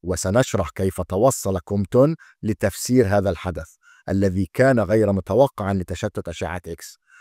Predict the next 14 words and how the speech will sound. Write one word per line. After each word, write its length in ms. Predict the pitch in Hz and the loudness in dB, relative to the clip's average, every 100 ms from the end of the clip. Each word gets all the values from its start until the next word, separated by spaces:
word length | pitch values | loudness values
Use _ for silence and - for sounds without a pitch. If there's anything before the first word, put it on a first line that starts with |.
| - _ - | -20 _ -4
وكيف 600 | 98 - 127 147 127 104 | -2 0 4 4 4 0
غير 420 | 92 131 117 98 | 2 4 4 2
اكتشافه 680 | - 95 - 117 - 117 | -4 -6 -2 0 2 0
مفهومنا 680 | 117 98 - 120 143 139 120 | 2 -2 -4 2 4 4 2
عن 180 | 98 104 | 0 -2
الضوء، 440 | 90 87 139 175 - _ - - | -2 2 4 2 0 _ -20 -8
وكيف 580 | 92 92 127 135 113 - | -6 0 2 2 0 -2
ساهم 400 | 135 147 135 113 | 2 2 2 0
في 140 | 110 | -4
ترسيخ 560 | 110 101 - 135 123 110 | -4 -4 -2 -2 -2 -2
مبدأ 380 | 147 131 120 | -2 0 -2
ازدواجية 600 | 104 90 101 98 92 117 107 | -2 -2 0 0 0 -2 -2
الموجة 340 | 98 95 95 107 | -4 -4 -2 0
والجسيم. 600 | 117 113 113 139 101 | 0 -2 -2 0 -2